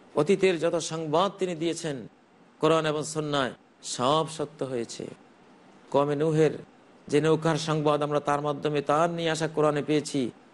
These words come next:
আজকে তুরস্কের জুদি পাহাড়ে, ওয়াস্তাওয়াত আলাল জুদি, সূরা হুদে যেমনটা আল্লাহ বলেছেন, সেই নৌকাটি জুদি পর্বতের উপরে, সেটা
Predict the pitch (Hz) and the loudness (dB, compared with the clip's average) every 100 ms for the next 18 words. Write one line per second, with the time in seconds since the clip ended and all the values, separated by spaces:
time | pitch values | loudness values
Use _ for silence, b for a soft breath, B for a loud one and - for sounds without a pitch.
0 | - 131 - 156 147 175 170 160 - 160 | -6 -4 0 0 0 0 0 -2 2 2
1 | 127 - - - - - - 160 160 160 | 2 -4 -18 -20 -20 -14 0 2 4 2
2 | 156 156 151 135 - - 180 - 180 165 | 0 0 0 -2 -4 -4 -4 0 0 0
3 | 160 151 160 160 156 131 160 156 156 143 | 0 -2 0 0 0 -2 -2 2 2 2
4 | - - - - 156 147 160 160 147 151 | -2 -20 -4 2 2 2 0 2 2 0
5 | 151 151 151 156 151 156 123 - _ - | -2 0 2 0 0 -4 -4 -12 _ -6
6 | 160 160 160 165 160 165 127 - _ - | -4 0 2 0 0 0 0 -8 _ -12
7 | 113 175 214 247 226 202 190 180 170 160 | -8 -4 0 0 0 0 -2 0 0 2
8 | 147 131 - - _ _ - - - 147 | 4 4 0 -12 _ _ -20 -12 -4 0
9 | 147 196 | 0 0